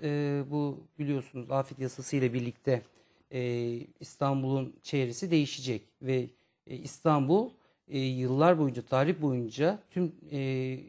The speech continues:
yani yabancıların ilgisi halinde olan, e, bir kent, herkesin hayali ol-, olan bir kent ve bence, e,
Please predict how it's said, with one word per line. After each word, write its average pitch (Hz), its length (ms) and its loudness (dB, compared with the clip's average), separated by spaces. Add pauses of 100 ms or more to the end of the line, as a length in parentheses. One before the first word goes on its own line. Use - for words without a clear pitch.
(240)
yani 127 380 -4
yabancıların 135 560 0
ilgisi 131 380 -4
halinde 131 320 4
olan, 123 300 0 (520)
e, 123 260 -4
bir 131 80 -4
kent, 135 340 -2 (560)
herkesin 139 400 0
hayali 139 360 6
ol-, 156 240 6
olan 120 360 -2
bir 117 120 -14
kent 262 300 -4 (380)
ve 151 120 4
bence, 160 560 4
e, 147 60 0